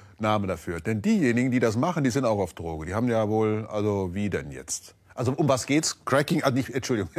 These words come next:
<laughs> Fracking. Ja, wo fängt man denn da an? Es geht um sogenannte unkonventionelle Gasreserven. Also es gibt, dann gibt's offenbar auch konventionelle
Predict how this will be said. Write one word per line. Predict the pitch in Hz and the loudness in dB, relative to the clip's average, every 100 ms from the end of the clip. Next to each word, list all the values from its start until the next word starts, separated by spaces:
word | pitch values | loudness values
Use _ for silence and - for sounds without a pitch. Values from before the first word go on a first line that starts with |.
| - - - | -4 -6 -20
<laughs> | - - - - | -20 -20 -20 -12
Fracking. | - 110 123 107 131 - _ _ _ _ _ _ - _ - - - - - _ | 0 0 2 0 0 -6 _ _ _ _ _ _ -20 _ -20 -20 -20 -20 -20 _
Ja, | 110 107 | -4 -2
wo | |
fängt | 98 127 | -2 -2
man | 120 110 | -2 0
denn | 101 | 0
da | 92 | -2
an? | 110 85 - - - - - - - - 95 | -4 -8 -12 -20 -20 -20 -20 -20 -20 -16 -10
Es | - - | -10 -4
geht | 143 196 - | -4 -2 -2
um | 135 | -2
sogenannte | 101 143 170 135 131 131 - - | 0 0 0 -2 -2 -2 -4 0
unkonventionelle | 214 277 254 - - 160 151 139 143 - 123 104 120 143 | 0 2 -2 -6 -6 -4 -2 -2 -2 -2 -2 0 0 -2
Gasreserven. | - 90 120 - 95 85 71 65 67 65 76 _ _ _ _ - - - - - - - _ _ _ _ _ _ _ - | -2 -4 -4 -6 -8 -8 -8 -10 -14 -18 -20 _ _ _ _ -20 -20 -20 -20 -20 -20 -20 _ _ _ _ _ _ _ -12
Also | 98 | -8
es | 95 | -6
gibt, | - | -2
dann | 117 107 | 0 0
gibt's | - | -2
offenbar | 127 123 117 | -2 0 0
auch | 110 | 0
konventionelle | - 123 113 101 104 95 135 | -2 0 0 -2 -2 0 -2